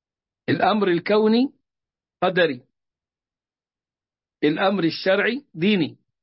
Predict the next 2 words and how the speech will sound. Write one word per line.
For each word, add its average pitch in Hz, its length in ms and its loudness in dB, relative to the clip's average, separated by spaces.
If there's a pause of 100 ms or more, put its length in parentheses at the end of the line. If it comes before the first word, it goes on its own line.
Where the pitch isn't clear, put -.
(1600)
الأمر 202 400 0
الكوني 226 680 0